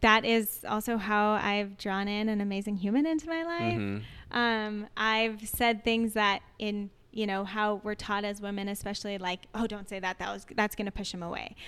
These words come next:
Speaker 1: Or,
Speaker 2: Ooh.
Speaker 1: "Don't say that too soon," or, "Don't, don't go
Speaker 2: I wanna
Speaker 1: there."
Speaker 2: hear about this.
Speaker 1: <laughs> So, like, uh, second weekend that we ever hung out,
Speaker 2: Uh-huh.
Speaker 1: I, we felt this intense connection,
Speaker 2: Mm-hmm.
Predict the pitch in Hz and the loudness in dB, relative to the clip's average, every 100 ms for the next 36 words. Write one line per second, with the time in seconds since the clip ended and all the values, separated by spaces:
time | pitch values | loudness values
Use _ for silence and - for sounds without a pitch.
0 | - - 208 240 226 226 226 214 202 - | -10 -4 -2 4 4 4 4 2 2 0
1 | 214 - 202 185 180 185 220 220 208 - | -4 -2 -2 -2 -4 -2 0 0 0 -6
2 | - 226 233 214 208 196 185 - - - | -2 4 4 4 2 2 0 0 0 2
3 | 92 92 - 247 - 302 - - 170 - | 0 0 -2 -2 -4 -6 -2 2 2 0
4 | - 349 294 294 262 254 - - - - | 6 8 10 10 6 6 -2 -18 -18 -18
5 | - - - - - 240 233 220 220 - | -20 -20 -20 -18 0 6 8 8 4 4
6 | 254 269 233 226 233 220 208 202 208 208 | 4 4 0 0 0 2 2 2 2 2
7 | 208 202 208 208 202 262 214 202 - - | 4 2 2 0 4 4 6 4 2 -4
8 | - 208 196 196 196 202 - - - 226 | -4 0 0 0 -2 -2 -4 -10 -4 -2
9 | 220 - - 233 226 190 196 190 - - | -2 -8 -6 -6 -6 -8 -8 -10 -10 -8
10 | - 311 339 - 240 208 208 - - - | -2 2 2 0 -2 0 0 -2 -4 -2
11 | 92 | -2